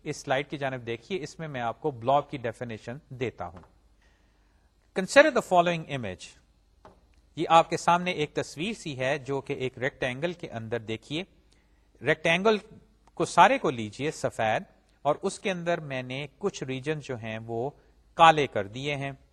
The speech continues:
یہ بلیک اینڈ وائٹ امیج ہے، تو اس میں فائیو بلابز ہیں، اور وہ اس طرح کہ دیکھیے یہ جو کالے ریجنز ہیں کچھ بیضوی شکل میں ہیں، کچھ لگتا ہے کہ ریکٹینگولر سے ہیں، اور پھر آخر میں یہ جو ایک کرو لائک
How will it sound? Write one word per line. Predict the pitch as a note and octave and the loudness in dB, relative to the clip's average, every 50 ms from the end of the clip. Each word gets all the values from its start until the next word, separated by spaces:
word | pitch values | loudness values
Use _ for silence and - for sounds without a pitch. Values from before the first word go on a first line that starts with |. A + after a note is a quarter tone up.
| _ _ - - | _ _ -14 -8
یہ | C3+ C#3+ | -6 -6
بلیک | B2 A2 B2 C3+ C#3+ - | -2 2 2 2 2 2
اینڈ | D#3+ C#3+ B2 | -2 -2 2
وائٹ | B2 C#3 F3+ G3 - | 2 2 2 2 -2
امیج | B2+ A#2 A2+ G#2+ F#2+ - - | -6 -6 -6 -8 -8 -8 -6
ہے، | G2+ F#2+ A#2 - _ _ _ _ _ _ _ _ _ _ _ _ _ - | -6 -6 -8 -10 _ _ _ _ _ _ _ _ _ _ _ _ _ -8
تو | G3+ - - | -8 -4 -2
اس | G#3+ A#3 - - - - | -2 -2 -2 -2 -8 -10
میں | F3+ D#3 D3+ D3+ D#3+ E3+ E3 - _ _ _ - - - | -8 -6 -6 -4 -6 -6 -8 -12 _ _ _ -20 -6 0
فائیو | - D3+ D3 D3+ D#3 E3 F3 F3+ E3+ E3+ - - _ - A2 G2+ G2+ | 4 4 6 6 4 4 2 -2 -4 -6 -14 -20 _ -18 -18 -12 -6
بلابز | - C3 C3+ C3+ C3+ C3 A2+ F#2 F2+ - - | 0 4 8 10 10 10 8 6 0 -14 -14
ہیں، | F#2 E2 E2 - _ _ _ _ - | -14 -14 -16 -20 _ _ _ _ -2
اور | B2+ C3 C3 | -2 0 0
وہ | C#3 C3 - | -2 -4 -4
اس | D#3 - - | -8 -8 -4
طرح | - B3+ B3+ A#3+ F3+ C3 C3+ - - - - _ _ _ - | 0 4 6 6 6 6 2 0 -6 -20 -20 _ _ _ -4
کہ | E3 E3+ | -2 0
دیکھیے | D3+ F3+ F#3 - - A#3 A#3 G#3+ | 0 0 0 -2 -4 -4 -4 -2
یہ | G#3+ F#3+ F#3 F#3 F3+ | -2 -2 -2 -2 -2
جو | E3+ F3+ E3 - - | -2 -4 -6 -4 0
کالے | - D#3+ D#3+ E3+ G3 F#3+ D3+ | 4 4 4 4 4 0 0
ریجنز | C3 C3 B2+ D#3 E3+ E3 - - | -2 -4 -4 -4 -4 -4 -4 -4
ہیں | D3+ D3 D3 - | -4 -4 -4 -4
کچھ | - D#3 D3 - - - - - - - _ - | -4 -6 -6 -6 -8 -12 -12 -14 -16 -20 _ -6
بیضوی | G#2+ A#2+ A#2+ B2 A#2+ A2+ B2+ D3 C#3 | 0 2 4 4 2 0 -2 -4 -4
شکل | - - C3 - C#3+ C3+ C3+ | -2 -4 -2 -2 -2 -4 -4
میں | C3+ C3+ C3 | -6 -8 -6
ہیں، | B2+ C3 C3 C3 C3 C3 - - - _ _ _ _ _ - | -4 -4 -4 -4 -4 -6 -8 -14 -20 _ _ _ _ _ -6
کچھ | D3+ D3 - - B2 | -6 -6 -6 -2 0
لگتا | A#2+ C3 - - - D3+ C#3+ | 0 0 2 2 4 4 4
ہے | C#3 C3+ C3 | 4 2 0
کہ | C3 - C3 | 0 -2 -2
ریکٹینگولر | A2+ A#2+ A#2+ - - B2+ A#2+ B2 B2+ C3 C3 C#3+ C#3+ C3+ | 0 -2 -2 -2 -2 -2 -2 -2 -2 -4 -2 -2 -2 -4
سے | - - C#3 B2 | -4 -6 -8 -6
ہیں، | B2 B2+ B2+ B2 B2 - _ _ _ - | -4 -4 -6 -6 -8 -10 _ _ _ -4
اور | B2+ B2+ | -4 -2
پھر | - D3 C3+ - C#3 C#3 | -2 -2 0 4 6 6
آخر | C#3 - - D#3+ C#3+ | 6 6 4 -4 -2
میں | C#3+ C#3 C3+ | -4 -6 -6
یہ | B2+ B2+ B2+ A#2+ | -4 -4 -4 -4
جو | B2 B2 | -2 -2
ایک | A#2 A2+ - - | -2 -4 -4 0
کرو | - D#3 D3+ D3+ D3+ C3+ | 2 4 6 6 4 4
لائک | C3 B2+ B2 B2 A#2+ - - | 2 0 0 0 -2 -6 -12